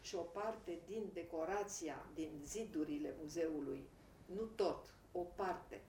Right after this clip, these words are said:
una din clădiri, că erau de fapt două clădiri, este distrusă, o parte din opere sunt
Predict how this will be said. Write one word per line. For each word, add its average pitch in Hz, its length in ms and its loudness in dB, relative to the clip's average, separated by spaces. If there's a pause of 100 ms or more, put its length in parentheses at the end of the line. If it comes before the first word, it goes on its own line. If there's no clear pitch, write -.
(380)
una 240 440 6
din 170 140 4
clădiri, 185 400 4
că 175 80 0
erau 165 320 2
de 160 60 -6
fapt 151 320 -6
două 180 320 4
clădiri, 190 500 -2 (480)
este 185 380 2
distrusă, 214 760 0
o 180 120 6
parte 233 640 10
din 185 260 6
opere 175 600 4
sunt 226 800 -2